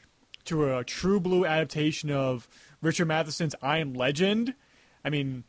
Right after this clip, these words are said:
yeah, we've had three adaptations throughout. We've had, uh, Last Man on Earth with Vincent Price, The Omega Man with Charlton Heston, and, of course, the Will Smith I Am Legend.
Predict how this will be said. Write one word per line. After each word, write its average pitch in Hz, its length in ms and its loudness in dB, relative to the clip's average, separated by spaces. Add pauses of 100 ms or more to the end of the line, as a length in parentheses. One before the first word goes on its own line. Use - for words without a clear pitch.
(120)
yeah, 165 160 4
we've 139 200 4
had 165 160 2
three 175 420 2
adaptations 156 560 0
throughout. 143 500 2
We've 131 180 -6
had, 139 320 -2 (400)
uh, 139 200 2
Last 151 280 0
Man 156 160 -2
on 147 60 -6
Earth 143 200 -4
with 135 80 -4
Vincent 139 260 -6
Price, 143 280 -2
The 127 120 -6
Omega 143 280 -2
Man 139 220 -2
with 131 100 -8
Charlton 139 300 -2
Heston, 135 380 -4
and, 123 140 -6
of 120 80 -12
course, 135 180 -2
the - 100 -8
Will 127 160 -2
Smith 135 280 -4 (460)
I 156 140 0
Am 139 80 -2
Legend. 147 340 0